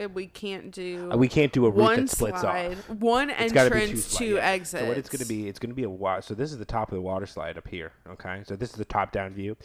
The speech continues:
Speaker 1: We're
Speaker 2: So
Speaker 1: getting
Speaker 2: it's
Speaker 1: a
Speaker 2: gonna have to,
Speaker 1: doodle.
Speaker 2: yeah, it's gonna have to be two slide
Speaker 1: Yeah.
Speaker 2: spots right there, okay?
Speaker 1: Uh-huh.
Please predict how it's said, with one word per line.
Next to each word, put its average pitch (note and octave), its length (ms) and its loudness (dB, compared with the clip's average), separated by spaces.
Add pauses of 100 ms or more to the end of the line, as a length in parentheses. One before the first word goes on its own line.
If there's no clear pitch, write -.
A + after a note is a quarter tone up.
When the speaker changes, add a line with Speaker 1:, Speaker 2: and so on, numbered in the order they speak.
(180)
Speaker 1:
We're F#3 120 -10
Speaker 2:
So A#2 120 6
Speaker 1:
getting F3+ 160 2
Speaker 2:
it's F3+ 60 2
Speaker 1:
a - 40 2
Speaker 2:
gonna A#2 120 2
have A#2 100 2
to, - 60 -6
Speaker 1:
doodle. - 180 -8
Speaker 2:
yeah, F2 200 -6
it's - 120 -12
gonna C#3 140 -2
have B2+ 120 -4
to G2+ 80 -12
be F#2+ 100 -8
two A2 560 -4 (720)
slide F2+ 640 0 (300)
Speaker 1:
Yeah. F2 260 2
Speaker 2:
spots - 140 -16 (240)
right F2+ 220 -2
there, D2+ 260 -4 (180)
okay? G2+ 220 -6
Speaker 1:
Uh-huh. F#3 160 -6